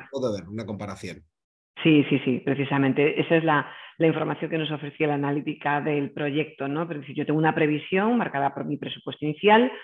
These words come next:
Speaker 2: tengo previsto un coste, tengo una previsión también en cuanto a venta,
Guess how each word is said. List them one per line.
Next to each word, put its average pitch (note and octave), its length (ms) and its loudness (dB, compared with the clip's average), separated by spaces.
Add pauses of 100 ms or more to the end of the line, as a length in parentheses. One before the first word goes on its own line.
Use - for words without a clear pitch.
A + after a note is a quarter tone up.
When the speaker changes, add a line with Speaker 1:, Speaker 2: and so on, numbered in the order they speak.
(240)
Speaker 2:
tengo D3 300 4
previsto D3+ 460 2
un D#3+ 160 0
coste, F#3+ 400 -2
tengo D#3 220 -4
una D#3+ 300 -2
previsión C#3 540 -4
también D3 440 -2
en C#3+ 120 -4
cuanto C#3+ 260 -4
a D3 60 -2
venta, G3 500 0